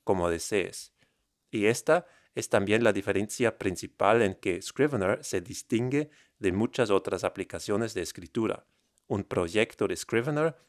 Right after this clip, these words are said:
puede contener muchos documentos y subdocumentos,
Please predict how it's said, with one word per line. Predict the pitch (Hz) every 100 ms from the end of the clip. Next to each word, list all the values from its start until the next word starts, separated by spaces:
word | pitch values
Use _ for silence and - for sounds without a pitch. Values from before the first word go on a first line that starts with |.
| _
puede | - 135 170
contener | 113 98 92 92
muchos | 95 120 135 101
documentos | 92 - 95 87 95 135 147 147 -
y | 104 90
subdocumentos, | - 156 - - 92 - 92 90 95 - 156 156